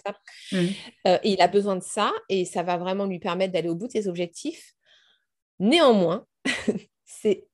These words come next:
Speaker 1: hyper important, c'est ce que je dis toujours aux personnes qui t'a, ok, tu te fixes un planning qui est super fixe, hyper structuré.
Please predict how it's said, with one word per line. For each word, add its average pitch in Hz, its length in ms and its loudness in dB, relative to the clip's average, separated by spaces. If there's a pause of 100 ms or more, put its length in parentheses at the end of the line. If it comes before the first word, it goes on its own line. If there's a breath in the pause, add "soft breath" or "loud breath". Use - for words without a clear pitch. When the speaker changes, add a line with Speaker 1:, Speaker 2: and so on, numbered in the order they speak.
Speaker 1:
hyper 277 240 2
important, 247 260 2
c'est 190 120 -6
ce - 60 -12
que 208 60 -4
je 175 60 -8
dis 185 100 -6
toujours 247 160 0
aux 220 60 -2
personnes 190 240 -2
qui - 100 -20
t'a, 214 180 -4 (520 loud breath)
ok, 269 240 4 (260)
tu - 100 -6
te 185 80 -4
fixes - 420 2
un 208 100 4
planning 185 500 2 (140)
qui - 80 0
est 156 60 2
super 202 300 -2
fixe, - 280 -10
hyper 240 180 2
structuré. 165 540 -8